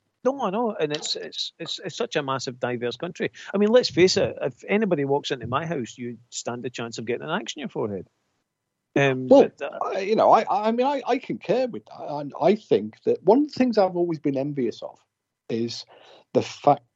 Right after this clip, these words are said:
Speaker 2: that we can't, uh, arm ourselves for the purposes of self-defense within the bounds of our four walls in this country.
Speaker 1: That's correct, yes.
Speaker 2: Because I've always considered that anybody who enters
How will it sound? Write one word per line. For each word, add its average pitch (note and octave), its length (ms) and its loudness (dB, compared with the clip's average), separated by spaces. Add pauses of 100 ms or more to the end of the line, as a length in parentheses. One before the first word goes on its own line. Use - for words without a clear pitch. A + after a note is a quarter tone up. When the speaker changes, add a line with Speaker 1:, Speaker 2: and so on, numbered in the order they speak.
Speaker 2:
that B2 160 0 (160)
we C#3+ 440 2
can't, C3+ 520 0 (500)
uh, A2 280 -6 (1080)
arm B2+ 280 4
ourselves G2 600 -4
for - 160 -8
the A2+ 120 -4
purposes A#2 580 2
of G#2+ 100 -6
self-defense - 840 -2
within A2 320 0
the A2 280 -2 (360)
bounds B2 580 2
of A2+ 120 -4
our G#2+ 120 -2
four G2+ 300 0
walls F#2 540 -10 (100)
in F#2 120 -4
this F2 140 -10
country. F2+ 360 -4
Speaker 1:
That's F2 100 -8
correct, - 460 -8 (100)
yes. C3 180 -12 (680)
Speaker 2:
Because B2 580 6
I've D3 240 6
always A#2+ 280 0
considered A#2 600 -4
that - 180 -4
anybody C#3 480 0
who B2 280 -6
enters A#2+ 640 0